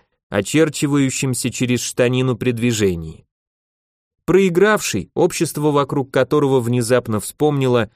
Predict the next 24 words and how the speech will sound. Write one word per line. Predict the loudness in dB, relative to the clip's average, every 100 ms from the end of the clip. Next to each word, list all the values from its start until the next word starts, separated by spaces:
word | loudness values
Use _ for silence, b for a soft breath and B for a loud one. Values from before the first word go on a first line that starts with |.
| _ -16
что | 0 2
у | 2
него | 2 2 0
есть | 0 -2 -4 -6
имя. | -6 -6 -10 _ _ _ _ _ _ _ _
Больше | 2 2 2 0
не | 0 2
было | 2 2
князя | 0 -2 0 0
Черниговского, | 0 -2 0 2 2 -2 -2 -4 -4 -6 _ _ _ -6
но | -2 -2
был | 2 4 2 b b _
Иван | 0 0 0 0 0
Александрович, | -2 -4 -4 -2 0 0 0 0 0 2 2 0 -4 -12 -8
проговариваемый | -2 2 2 4 2 2 2 2 0 -2
с | -2
лицемерным | -2 -2 0 0 0 0
уважением. | 2 2 2 -2 -2 -6 -12 -16 _ _ _ _ _ -6
Бедный, | 0 2 2 0 0 -2 -4
лишённый | -2 -2 0 0 0 0
ноги, | 0 -2 -2 -2
ковыляющий | -2 0 4 4 2 -2 -2
на | -2
палке. | 0 0 0 -2 -8 -16